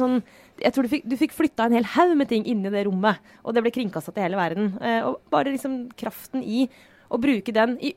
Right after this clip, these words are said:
utgangspunktet ganske tøysete, eller egentlig veldig, veldig tøysete hendelsen, et, et kjendisbryllup.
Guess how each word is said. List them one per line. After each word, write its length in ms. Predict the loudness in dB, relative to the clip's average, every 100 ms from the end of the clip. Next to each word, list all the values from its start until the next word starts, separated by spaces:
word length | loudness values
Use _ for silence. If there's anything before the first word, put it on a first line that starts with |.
| 4
utgangspunktet 560 | 4 2 -2 -2 -2 0
ganske 240 | 0 -4 -2
tøysete, 480 | -2 0 -4 -4 0
eller 220 | 2 0
egentlig 240 | -4 -6 0
veldig, 300 | 0 2 -2
veldig 140 | -2 -4
tøysete 380 | -6 -8 -4 -2 0 -2 -2 -2
hendelsen, 460 | -2 -4 -6 -8 -6 -6
et, 160 | -10 -12
et 160 | -10 -4
kjendisbryllup. 640 | -4 -4 -6 0 0